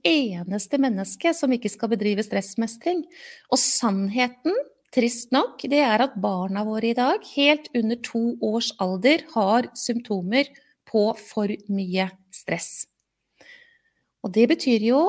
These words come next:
at vi voksne er årsaken til det. For hvis ikke, så hadde det ikke skjedd med barna. <laughs>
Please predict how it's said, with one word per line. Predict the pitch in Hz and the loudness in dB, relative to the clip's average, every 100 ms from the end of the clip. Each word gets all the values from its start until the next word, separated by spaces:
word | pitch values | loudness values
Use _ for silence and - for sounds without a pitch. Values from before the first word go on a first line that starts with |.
| - | 0
at | 254 226 | -2 -2
vi | 220 | 0
voksne | 226 - - 214 359 539 - _ _ _ _ _ _ _ _ _ _ _ _ _ _ _ _ _ _ _ _ _ _ _ _ - | -2 -4 -2 0 0 -2 -14 _ _ _ _ _ _ _ _ _ _ _ _ _ _ _ _ _ _ _ _ _ _ _ _ 0
er | 240 262 277 | 4 6 4
årsaken | 220 185 175 - 185 180 | 0 -4 -6 -8 -8 -6
til | - | -6
det. | - - _ _ _ _ - | -8 -16 _ _ _ _ 0
For | |
hvis | 247 247 240 | 2 2 0
ikke, | 202 | -2
så | 233 | -2
hadde | 214 180 | -2 -4
det | 190 | -6
ikke | 226 | -6
skjedd | 185 170 | -6 -6
med | 196 | -6
barna. | 151 151 160 _ _ _ _ _ _ _ _ _ | -8 -10 -14 _ _ _ _ _ _ _ _ _
<laughs> | _ _ - - | _ _ -12 -12